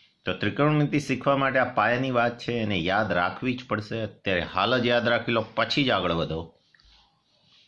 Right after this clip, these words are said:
તો હવે આપણે સ્વાધ્યાય એઇટ પોઇન્ટ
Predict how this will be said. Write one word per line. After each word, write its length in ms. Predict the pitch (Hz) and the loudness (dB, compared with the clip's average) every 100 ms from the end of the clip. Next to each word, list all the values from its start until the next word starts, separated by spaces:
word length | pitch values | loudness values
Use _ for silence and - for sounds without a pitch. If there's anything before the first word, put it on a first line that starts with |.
| _ - _ _ _ _ _ _ _ _ _ _ _ _ _ _ - | _ -20 _ _ _ _ _ _ _ _ _ _ _ _ _ _ -2
તો 80 | |
હવે 200 | 113 156 | 2 4
આપણે 220 | 160 151 156 | 4 4 0
સ્વાધ્યાય 400 | 131 117 127 127 | 2 2 2 0
એઇટ 420 | 123 123 127 - | 0 -2 -2 0
પોઇન્ટ 280 | 123 123 | 0 0